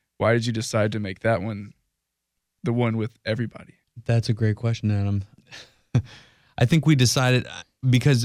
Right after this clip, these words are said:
Speaker 2: that one we'd been kinda working out live the longest, been playing a lot of shows and putting it in that,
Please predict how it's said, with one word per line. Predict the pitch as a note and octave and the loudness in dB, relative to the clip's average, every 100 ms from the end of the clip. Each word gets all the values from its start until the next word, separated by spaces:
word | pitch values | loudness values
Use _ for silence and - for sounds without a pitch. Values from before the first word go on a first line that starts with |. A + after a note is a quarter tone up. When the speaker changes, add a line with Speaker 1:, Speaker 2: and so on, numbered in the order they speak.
| G2 | 0
Speaker 2:
that | A#2+ C#3+ | 0 2
one | C3 B2 | 6 6
we'd | A#2 A2 | 6 6
been | G#2+ | 4
kinda | G2 A2 G2+ | 4 4 4
working | F#2+ G2+ G2 G2 | 4 4 4 4
out | F#2+ F#2 | 4 2
live | G2 F#2 F#2+ F#2 F2+ F2 - - - _ - | 2 2 4 4 2 -2 -12 -20 -20 _ -6
the | G#2 G2 | 2 4
longest, | F#2+ F#2 F#2 F#2 F2 - - _ _ _ _ - | 4 4 4 2 0 -2 -12 _ _ _ _ 0
been | G2+ | 0
playing | F#2 G2+ G2 | 4 4 4
a | F#2+ | 4
lot | F2+ | 2
of | F2+ | -2
shows | - F#2 F2+ F#2 | 0 2 4 2
and | F2+ - | 0 2
putting | F#2 F2+ | 2 2
it | F2 | 0
in | F#2 F2+ | 0 0
that, | F2+ F2 F2 | 0 -2 -4